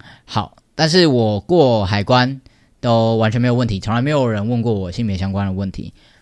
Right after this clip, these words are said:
然后我，呃，我去泰国是搭星宇航空，然后那时候是，呃，朋友帮忙买机票，然后他真的人非常 nice，他在填那个称谓的时候，他就觉得，嗯，他是男生，然后就帮我填 Mister 这样子。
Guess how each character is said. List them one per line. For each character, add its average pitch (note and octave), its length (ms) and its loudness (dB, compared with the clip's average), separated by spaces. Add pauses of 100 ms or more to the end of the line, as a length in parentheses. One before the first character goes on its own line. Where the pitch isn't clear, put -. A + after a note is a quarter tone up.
(140)
然 A2+ 160 -2
后 C3+ 300 4
我， G#2 640 -2
呃， A#2 160 0
我 A#2 100 0
去 B2 60 -2
泰 D#3+ 160 0
国 A#2 160 -4
是 G#2+ 40 -4
搭 A2+ 220 0
星 A#2 220 -4
宇 G#2+ 80 -2
航 F#2 220 -4
空， F#2+ 220 -10
然 G2+ 80 -8
后 B2+ 60 -2
那 E3 140 -2
时 C#3 60 -2
候 C3 100 0
是， B2+ 260 -4 (300)
呃， A#2 160 -4
朋 A#2+ 100 0
友 B2+ 80 2
帮 A#2 160 0
忙 A2+ 160 -2
买 F#2+ 160 -4
机 G2+ 180 -8
票， F#2 320 -4 (240)
然 G#2 140 -6
后 A#2 100 0
他 A#2 140 0
真 A2+ 300 -4
的 A2 80 -4
人 G2+ 160 -2
非 A#2 260 -2
常 G2+ 240 -2
nice， G2 360 -6 (260)
他 A#2+ 80 -6
在 B2+ 100 2
填 G2 400 -4
那 A2+ 100 -2
个 G#2 240 -4 (280)
称 A2+ 180 -4
谓 A2+ 140 -2
的 F#2+ 80 -8
时 - 100 -12
候， G2+ 160 -6
他 G2+ 100 -6
就 A2 80 -4
觉 G#2 100 -10
得， - 40 -14
嗯， E3+ 100 -10
他 F#3+ 140 -8
是 G3 80 -4
男 G#2 180 -2
生， G#2 200 -4
然 G2+ 100 -4
后 G#2 100 -2
就 G#2 80 -4
帮 G#2+ 140 -2
我 G2+ 80 -4
填 F2+ 300 -10
Mister F#2 440 -8
这 F2 80 -10
样 F#2 140 -6
子。 - 140 -18